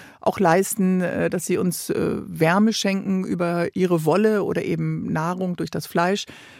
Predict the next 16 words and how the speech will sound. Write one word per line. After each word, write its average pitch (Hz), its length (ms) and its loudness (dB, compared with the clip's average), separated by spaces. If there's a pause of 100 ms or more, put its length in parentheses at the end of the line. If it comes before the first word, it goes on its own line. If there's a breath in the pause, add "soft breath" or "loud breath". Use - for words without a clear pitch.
(160 loud breath)
Äh, 180 140 2
das 185 220 2
hat - 140 0
mich 202 120 0
interessiert 208 640 -2
und, 220 360 2
äh, 202 400 0
daraus 202 540 -2
sind 196 360 2
dann 214 140 6
so 240 140 2
viele 240 260 4
Themen 240 300 4
geworden, 202 420 2
dass 185 300 -4
daraus 175 460 -2